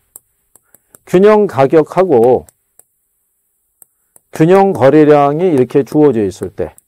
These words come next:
그죠? 얘도 감소하고 얘도 감소했으니까 얘는 당연히 감소하는 거죠.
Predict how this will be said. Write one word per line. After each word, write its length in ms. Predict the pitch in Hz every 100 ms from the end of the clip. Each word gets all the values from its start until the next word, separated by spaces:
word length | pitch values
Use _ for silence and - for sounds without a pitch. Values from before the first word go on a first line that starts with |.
| _ _ _ _ _ -
그죠? 320 | 139 117 - _ _ _ _ _ _ 190
얘도 260 | 247 262
감소하고 580 | 185 202 190 196 190 190
얘도 200 | 156 160
감소했으니까 800 | 151 135 131 127 - 147 135 113
얘는 180 | 185 262
당연히 420 | 240 139 139 131
감소하는 480 | 120 110 110 104 95
거죠. 340 | 76 73 -